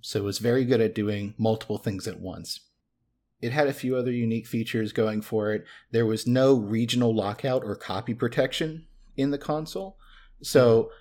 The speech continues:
you know, you could buy games from anywhere for the three D O, and they would work on any three D O. And it was really easy to copy games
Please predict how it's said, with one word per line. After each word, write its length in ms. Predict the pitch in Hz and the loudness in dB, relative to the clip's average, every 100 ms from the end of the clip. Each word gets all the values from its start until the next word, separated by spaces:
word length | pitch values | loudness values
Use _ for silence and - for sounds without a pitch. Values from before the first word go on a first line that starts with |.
| - - - - - - - | -20 -20 -20 -20 -20 -20 -8
you 120 | 120 | -4
know, 180 | 98 92 - | -2 -4 -4
you 160 | 120 | -2
could 200 | 131 113 | -2 4
buy 220 | 127 120 | 8 8
games 400 | 117 127 120 117 | 6 4 4 2
from 200 | - 120 107 | 0 -2 0
anywhere 720 | 131 120 98 87 92 131 - - - - | 2 2 0 -4 -8 -12 -16 -20 -20 -14
for 180 | - 110 | -2 -2
the 100 | 98 | -2
three 200 | - 98 | -6 -4
D 100 | 92 | -4
O, 140 | 95 | -4
and 100 | 98 | -4
they 80 | 101 | -4
would 120 | 101 | -2
work 240 | 104 101 107 | -2 -4 -4
on 120 | 101 | -6
any 220 | 107 113 | -4 -4
three 260 | 117 107 107 | -4 -4 -4
D 140 | 95 | -4
O. 160 | 95 95 - - - - | -8 -10 -16 -20 -20 -10
And 280 | 127 143 147 | -4 -2 0
it 40 | 147 | 0
was 240 | 123 - | 0 0
really 220 | 135 139 | 2 2
easy 360 | 117 117 127 120 | 0 -2 -2 -4
to 380 | - 117 107 - | -2 -2 -2 -2
copy 440 | - 104 117 131 | 0 0 2 -2
games 640 | 123 139 160 170 - - | 2 2 2 -4 -10 -14